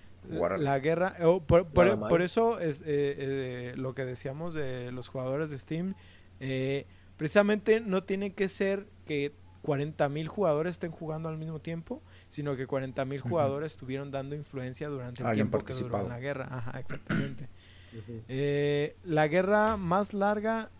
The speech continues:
Speaker 1: ha sido la número noventa y nueve, con un total
Speaker 2: Sí.
Speaker 1: de sesenta y siete días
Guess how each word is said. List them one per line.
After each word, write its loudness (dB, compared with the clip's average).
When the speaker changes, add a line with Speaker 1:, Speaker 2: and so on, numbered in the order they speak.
Speaker 1:
ha -2
sido 0
la 0
número 0
noventa -4
y -6
nueve, -4
con 2
un 2
total 6
Speaker 2:
Sí. -4
Speaker 1:
de 2
sesenta -4
y -2
siete -2
días 0